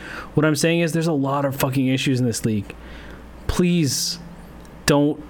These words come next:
let it live and die on the fucking jersey. I guess that's what I'm trying to say. Like, don't,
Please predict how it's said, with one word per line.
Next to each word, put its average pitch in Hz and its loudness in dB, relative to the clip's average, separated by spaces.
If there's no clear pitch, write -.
let 139 4
it 131 2
live 135 4
and 131 4
die 147 4
on 131 2
the 127 2
fucking 131 2
jersey. 107 0
I 160 4
guess 170 2
that's 185 2
what 180 4
I'm 151 0
trying 143 2
to - -2
say. 113 2
Like, 123 0
don't, 165 2